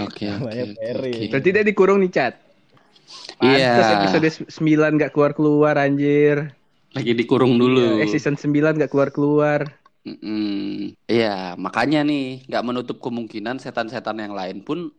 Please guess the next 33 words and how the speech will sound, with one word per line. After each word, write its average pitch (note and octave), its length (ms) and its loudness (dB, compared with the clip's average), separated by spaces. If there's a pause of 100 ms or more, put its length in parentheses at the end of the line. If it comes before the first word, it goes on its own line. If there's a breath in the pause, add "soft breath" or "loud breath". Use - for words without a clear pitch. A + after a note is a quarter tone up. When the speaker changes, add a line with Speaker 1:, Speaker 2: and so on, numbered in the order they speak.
(100)
Speaker 1:
masih G#2 400 -12 (400)
li-, G2+ 180 -14
berkeliaran. A2+ 1000 -2 (400 soft breath)
Jadi, E3 320 -4
Speaker 2:
Mm-mm. - 160 -20
Speaker 1:
seolah-olah C#3 720 -4
kayak B2+ 320 -16 (480)
pimpinannya D3 640 -8
tuh G3+ 80 -14
kan B3 80 -8
Speaker 3:
Mm-mm. B2 160 -6
Speaker 1:
dikurung C#3+ 320 -8
nih. E3 160 -12 (560)
Jadi, B2 220 -10
setan-setan C#3 720 -6
nih F#3+ 80 -10
kayak C3+ 320 -6 (300)
bingung F3+ 400 -8
nih E3+ 160 -6
mau C3+ 100 -8
godain A#2+ 320 -10
manusia A#2+ 480 -10
yang A#2+ 140 -8
mana. A#2 500 -8 (140)
Biasanya B2 400 -4
kan E3+ 160 -2
teratur C#3+ 480 -4
nih, C#3 160 -8
diatur A2+ 400 -12
sama A#2+ 180 -12
Speaker 3:
Mm-mm. A#2+ 140 -8
Speaker 1:
Lucifer B2+ 400 -4
nih. C3+ 320 -4